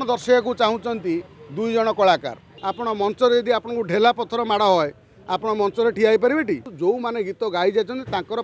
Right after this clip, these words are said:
ପାଦର ଧୂଳି ସହିତ ଆପଣ ସରି ହେବେ ନାହିଁ. କୁସୁନାକୁ କେବଳ ପଶ୍ଚିମ ଓଡ଼ିଶାରେ କେହି ଭଲ ପାଆନ୍ତି ନାହିଁ. ଖରାପ ଉଦ୍ଦେଶ୍ୟ ନୁହଁ, ଟିଟିକାରୀ ମାରି ଗାଇଛନ୍ତି.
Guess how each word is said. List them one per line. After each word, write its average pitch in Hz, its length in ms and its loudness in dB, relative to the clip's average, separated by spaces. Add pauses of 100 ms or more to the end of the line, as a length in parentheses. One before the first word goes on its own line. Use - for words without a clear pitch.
ପାଦର 170 400 -2
ଧୂଳି 185 280 0
ସହିତ 202 220 -2
ଆପଣ 180 260 -4
ସରି 151 280 -6
ହେବେ 156 180 -4 (360)
ନାହିଁ. 139 280 -2 (260)
କୁସୁନାକୁ 240 540 -4 (400)
କେବଳ 202 260 2 (140)
ପଶ୍ଚିମ 202 380 -8
ଓଡ଼ିଶାରେ 262 320 -2
କେହି 247 160 -2
ଭଲ 202 220 2
ପାଆନ୍ତି 147 340 -6
ନାହିଁ. 117 140 -12 (180)
ଖରାପ 185 240 0
ଉଦ୍ଦେଶ୍ୟ 226 320 0
ନୁହଁ, 254 220 -4
ଟିଟିକାରୀ 220 460 0
ମାରି 214 240 4
ଗାଇଛନ୍ତି. 117 440 -2